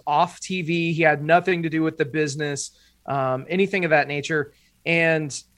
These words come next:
it's only been very recently when he's come back to T V that he has been back with W W E, but that was strictly in a, in a talent role.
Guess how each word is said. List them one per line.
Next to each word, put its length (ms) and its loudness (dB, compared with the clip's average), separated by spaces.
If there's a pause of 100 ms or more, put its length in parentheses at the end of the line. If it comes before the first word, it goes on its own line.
(440)
it's 160 0
only 240 2
been 340 2
very 300 2
recently 480 -4
when 100 -2
he's 220 -2
come 180 -4
back 340 2
to 80 -18
T 280 -8
V 400 -6 (320)
that 520 4 (160)
he 380 -4
has 240 2
been 240 0
back 260 4
with 120 -4
W 220 0
W 280 0
E, 80 -4
but 200 -4
that 140 4
was 180 -6
strictly 800 0
in 200 0
a, 720 0
in 120 -4
a 60 -2
talent 460 -2
role. 300 -4